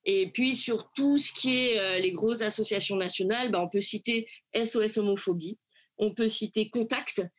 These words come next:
euh, qui, eux, justement, travaillent avec les familles, dans l'accompagnement des familles, euh, de, de personnes L G B T.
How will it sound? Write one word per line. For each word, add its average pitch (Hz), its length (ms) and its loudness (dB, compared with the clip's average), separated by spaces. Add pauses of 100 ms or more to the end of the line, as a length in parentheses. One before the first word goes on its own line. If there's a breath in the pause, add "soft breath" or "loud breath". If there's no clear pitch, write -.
(200)
euh, 165 760 0
qui, 220 220 0
eux, 294 100 2
justement, 247 500 0
travaillent 220 520 -2
avec 180 340 -2
les 269 80 0
familles, 240 400 0
dans 233 80 0
l'accompagnement 208 760 0
des 175 200 -2
familles, 214 540 0
euh, 160 880 -2
de, 156 60 -6
de 160 80 -2
personnes 170 360 -6
L 160 120 -2
G 156 120 -2
B 156 160 0
T. 220 280 -2